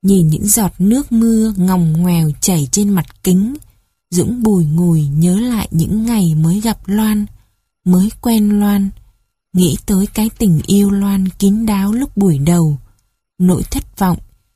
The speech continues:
khi biết Loan đã là vợ chưa cưới của người khác.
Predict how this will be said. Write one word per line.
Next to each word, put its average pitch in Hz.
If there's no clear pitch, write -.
khi 233
biết 240
Loan 214
đã 208
là 220
vợ 165
chưa 220
cưới 208
của 233
người 160
khác. 254